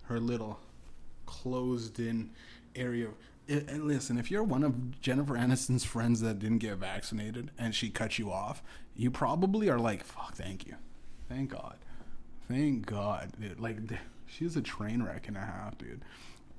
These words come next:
Literally, when the cameras are off, she's not, she's just watching herself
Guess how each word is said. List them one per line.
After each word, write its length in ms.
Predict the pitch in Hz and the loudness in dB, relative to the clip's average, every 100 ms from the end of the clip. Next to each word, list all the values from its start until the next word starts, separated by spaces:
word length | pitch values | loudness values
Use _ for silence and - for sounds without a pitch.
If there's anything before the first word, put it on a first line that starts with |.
| - | -8
Literally, 480 | 127 135 156 170 156 | 2 6 6 8 8
when 140 | 139 | 8
the 80 | 120 | 6
cameras 440 | 117 117 117 135 131 | 4 2 6 6 6
are 120 | 123 | 4
off, 340 | 127 175 - - - - - - - - - - - - | 0 -2 -4 -2 -4 -4 -6 -6 -8 -10 -10 -14 -12 -12
she's 640 | - - 135 151 143 - - - - - | -8 2 4 4 2 0 -2 -6 -4 0
not, 540 | 117 120 123 117 131 | 4 6 6 4 2
she's 320 | - 139 131 | 2 4 4
just 540 | 127 113 117 131 127 - | 2 -2 2 2 2 -2
watching 640 | 110 101 110 - 107 92 - - - - - - | -2 -2 -2 -2 -4 -4 -8 -12 -12 -12 -12 -2
herself 580 | 139 117 - 104 78 - | 2 2 2 0 -2 -4